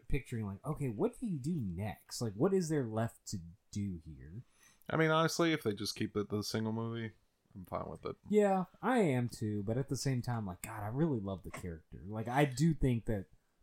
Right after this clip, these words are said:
Speaker 1: the character of Gabriel is, is just really interesting.
Speaker 2: Like, so, uh, we talked about it on last episode, which I still need to finish editing 'cause I wasn't feeling great for dumb reasons.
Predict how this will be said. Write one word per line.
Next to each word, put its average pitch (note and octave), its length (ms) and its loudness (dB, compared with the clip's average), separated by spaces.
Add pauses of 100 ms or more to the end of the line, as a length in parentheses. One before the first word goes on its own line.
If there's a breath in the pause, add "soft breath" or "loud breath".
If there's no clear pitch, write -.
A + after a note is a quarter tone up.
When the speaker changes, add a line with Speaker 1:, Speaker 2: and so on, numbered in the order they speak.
Speaker 1:
the B2+ 80 -2
character A#2+ 460 -2
of F#2 140 -8
Gabriel F2 540 -6
is, F2 320 -8 (100)
is G2+ 220 -8
just - 240 -10
really F2+ 320 -6
interesting. E2 720 -10 (180)
Speaker 2:
Like, G#2+ 300 2 (880)
so, G#2+ 440 4 (140)
uh, G2+ 180 2
we G#2+ 120 0
talked C#3 300 2
about A#2 240 6
it G#2+ 160 4
on G2 200 0
last F#2+ 320 -2
episode, F2+ 440 -2
which F2+ 140 -6
I E2 60 -8
still F2 220 -6
need E2 140 -8
to F2 160 -8 (840)
finish A2 360 -8
editing D#2+ 460 -14
'cause - 200 -20
I F#2+ 120 -18
wasn't E2+ 240 -20
feeling E2 320 -18
great F2 260 -10 (520 soft breath)
for G#2 360 -6 (180)
dumb F#2+ 200 0
reasons. G#2 400 -6